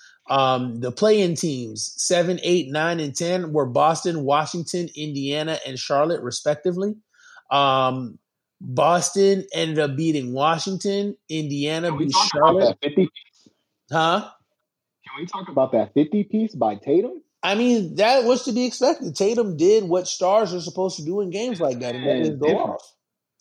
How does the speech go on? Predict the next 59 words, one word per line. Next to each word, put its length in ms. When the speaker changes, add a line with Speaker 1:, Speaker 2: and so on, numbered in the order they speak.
Speaker 1:
Yeah, 200
he 140
went 220
off. 320
You 80
know 80
what 80
I'm 80
saying? 260
Like, 160
he 120
the 100
only 300
guy, 380
you 120
know 60
what 100
I 40
mean? 300
And 80
he 160
going 300
up 140
against 360
a, 160
a 140
formidable 580
team 340
in 140
Westbrook 640
and, 320
and, 280
and 220
Beal, 420
you 100
know 60
what 60
I'm 100
saying? 260
So 160
he 120
had 160
to 60
do 140
what 100
he 60
had 160
to 60
do. 160
And 140
the 100
third 340
quarter, 420
Jit 220
went 180
off 320
for 120
no 200
reason. 420